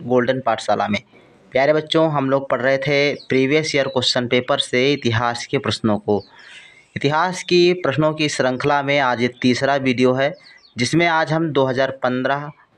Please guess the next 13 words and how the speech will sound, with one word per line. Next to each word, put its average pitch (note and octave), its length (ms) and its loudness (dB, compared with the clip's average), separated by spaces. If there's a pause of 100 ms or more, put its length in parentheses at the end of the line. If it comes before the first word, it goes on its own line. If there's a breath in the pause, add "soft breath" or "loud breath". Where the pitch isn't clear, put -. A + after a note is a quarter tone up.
(120)
और B2+ 200 4
दो B2+ 140 2
हज़ार C3 260 0
सोलह C#3+ 380 0
की D3 180 -2
परीक्षा B2+ 420 -2
में C#3 140 -2
आए B2 200 0
हुए C3 220 0
प्रश्नों A#2+ 400 0
को B2+ 220 2 (520 loud breath)
हल C3+ 120 0
करेंगे, C#3 420 -2